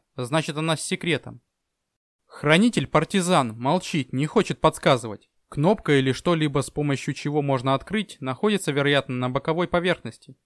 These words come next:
Внимательно осматриваю шкатулку со всех сторон. На что только не нажимал, не открывается.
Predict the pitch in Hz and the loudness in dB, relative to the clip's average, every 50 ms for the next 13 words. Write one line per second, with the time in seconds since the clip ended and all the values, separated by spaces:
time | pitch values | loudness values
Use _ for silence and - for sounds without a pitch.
0 | _ _ _ _ _ - 123 123 139 175 202 233 233 - 180 160 156 151 147 139 | _ _ _ _ _ -8 -4 -2 2 2 4 4 2 2 2 2 2 2 2 2
1 | - 202 190 - 170 151 151 147 139 - - 170 165 - 233 214 - - 139 - | 0 -2 -2 0 -2 -2 -2 -4 -4 -2 -4 -4 -2 -2 -4 -4 -6 -8 -10 -6
2 | 156 135 - - 143 - - - 151 139 139 120 107 117 - _ _ _ _ _ | -6 -6 -4 -4 -6 -6 -4 -4 -2 -2 -2 -4 -6 -10 -14 _ _ _ _ _
3 | - 147 143 - - 226 214 - 208 190 - 185 180 175 180 180 185 170 156 208 | -2 0 0 0 2 0 2 2 2 2 2 2 2 2 2 2 2 0 0 0
4 | 202 196 175 139 120 113 117 131 147 - - 185 185 170 165 131 113 104 - - | 2 2 2 2 2 0 -2 -4 -4 -4 -2 -2 0 2 2 2 2 -2 -6 -12
5 | - - | -16 -16